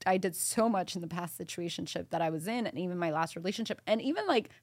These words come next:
I bring my own red flags too to relationships, and I think sometimes you tend to ignore them. And so, um, I'm more open to dating now, but I'm dating with being intentional about it. So I think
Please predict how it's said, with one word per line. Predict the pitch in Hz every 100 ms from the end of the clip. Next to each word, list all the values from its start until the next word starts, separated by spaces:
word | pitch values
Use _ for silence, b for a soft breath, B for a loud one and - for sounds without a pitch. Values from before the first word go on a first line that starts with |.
| -
I | 277
bring | 320 269
my | 208
own | 196 196
red | 180 175
flags | - 160 -
too | - 190
to | 160 180
relationships, | 170 165 160 160 -
and | 175
I | 175
think | 190 196
sometimes | 196 185 196 190
you | 185 190 180 _ _
tend | 214 190
to | -
ignore | 165 160 175
them. | 160 - 95 B B B B
And | 202
so, | - 226 196 190 180
um, | 175 185 180 160 - -
I'm | 214
more | 220 220 240
open | 190 196 226 240
to | 226
dating | 196 190 185 165
now, | 156 160 196 302 330 B B B 175 165
but | 202 190 - -
I'm | 185 185
dating | 185 190 202 202 185 - - 180
with | 190 185
being | 180 175
intentional | 165 - 185 170 - 156
about | 151 160
it. | 160 -
So | - 180 -
I | 170
think | 185 202 196 -